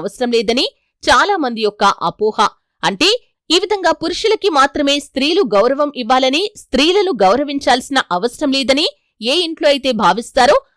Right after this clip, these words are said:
అటువంటి ఇంట్లో మానసిక ప్రశాంతత ఉండదు. అటువంటి ఇంట్లో స్త్రీలు ఎప్పుడూ కూడా సంతృప్తికరమైన జీవనాన్ని కొనసాగించలేరు. కాబట్టి భార్యాభర్తలు ఇద్దరు కూడా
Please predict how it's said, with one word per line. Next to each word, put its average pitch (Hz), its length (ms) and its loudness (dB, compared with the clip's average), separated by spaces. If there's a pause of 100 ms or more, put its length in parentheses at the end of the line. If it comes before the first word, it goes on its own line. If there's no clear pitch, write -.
(140)
అటువంటి 370 480 -4
ఇంట్లో 254 220 -6 (120)
మానసిక 190 500 -4
ప్రశాంతత 240 580 -2 (100)
ఉండదు. 262 280 0 (380)
అటువంటి 339 420 -4 (100)
ఇంట్లో 277 240 0 (180)
స్త్రీలు 349 380 0 (140)
ఎప్పుడూ 277 320 -6
కూడా 285 160 2 (380)
సంతృప్తికరమైన 302 840 0 (140)
జీవనాన్ని 202 540 -2
కొనసాగించలేరు. 202 840 -2 (160)
కాబట్టి 247 300 2 (140)
భార్యాభర్తలు 262 760 0
ఇద్దరు 254 220 -4 (100)
కూడా 269 140 2